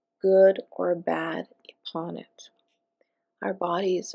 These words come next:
are quite malleable. We can manipulate our own bodies to way too much, way too little, or way just right. So maybe try out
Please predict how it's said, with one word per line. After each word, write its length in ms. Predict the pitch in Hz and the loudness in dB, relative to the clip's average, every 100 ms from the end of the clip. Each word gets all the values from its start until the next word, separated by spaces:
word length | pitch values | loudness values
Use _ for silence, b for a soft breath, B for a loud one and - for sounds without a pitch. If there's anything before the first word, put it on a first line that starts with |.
| - | -12
are 120 | 185 | -12
quite 400 | - - 170 - | -10 -8 -8 -6
malleable. 640 | 170 170 175 180 156 175 _ _ _ _ _ _ _ - | -8 -6 -6 -2 -2 -4 _ _ _ _ _ _ _ -10
We 300 | 175 185 202 | -4 -4 -6
can 560 | - 233 214 180 214 202 _ _ _ _ _ 196 | -8 -6 -4 -4 -8 -16 _ _ _ _ _ -8
manipulate 880 | 180 175 165 165 185 226 214 170 170 | -6 -4 -4 -4 -2 -2 -2 -2 -4
our 200 | - - | -8 -8
own 320 | 180 185 190 - | -8 -8 -8 -8
bodies 680 | 180 190 214 - - - - _ _ _ _ b b b b b _ _ _ | -8 -6 -6 -6 -6 -10 -16 _ _ _ _ b b b b b _ _ _
to 200 | - 160 | -8 -6
way 340 | 147 147 165 208 | -2 0 2 0
too 260 | - 254 | 0 0
much, 460 | 240 247 254 - - | 0 0 -4 -8 -16
way 400 | - - - 202 | -10 -4 -2 -2
too 280 | 202 - 226 | -4 -4 -4
little, 500 | 226 226 233 233 240 | -4 -4 -2 -2 -2
or 440 | - 156 151 156 180 _ | -4 -6 -4 -6 -12 _
way 460 | 165 175 180 185 190 _ | 4 6 6 2 -4 _
just 540 | - 180 180 185 - - - | -4 -2 -2 -6 -12 -16 -8
right. 560 | 87 - 71 - - - _ _ B B B B B B _ | -6 -6 -10 -14 -18 -20 _ _ B B B B B B _
So 680 | - 185 165 156 151 185 - | -6 -2 0 0 0 -4 2
maybe 500 | 214 220 233 226 - | 6 8 6 4 -2
try 440 | - - 196 214 226 | -10 -6 -4 -2 2
out 500 | 196 196 240 - | 4 4 2 -8